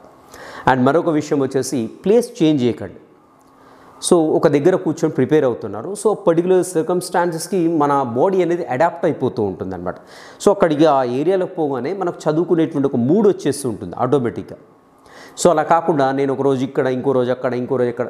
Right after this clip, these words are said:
so, ఇలా చ-, ప్లేసెస్ చేంజ్ చేస్తున్నాం అనుకోండి, అల్టిమేట్‌గా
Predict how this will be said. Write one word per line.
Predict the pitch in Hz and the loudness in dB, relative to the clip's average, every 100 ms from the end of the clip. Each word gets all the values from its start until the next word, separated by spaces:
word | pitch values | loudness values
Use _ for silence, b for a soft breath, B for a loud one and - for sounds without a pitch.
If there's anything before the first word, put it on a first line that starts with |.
| - 214 | -2 0
so, | |
ఇలా | 208 170 - - 131 | 2 2 -2 -6 -2
చ-, | 107 | -2
ప్లేసెస్ | 95 - 139 180 214 185 160 | -4 -2 0 0 -2 -2 0
చేంజ్ | 175 | 2
చేస్తున్నాం | 175 - 127 104 | 2 0 -4 -4
అనుకోండి, | 90 110 160 208 B B - | -4 -4 -4 -8 B B 0
అల్టిమేట్‌గా | 139 143 214 175 151 - 139 110 | 0 2 0 2 0 0 0 0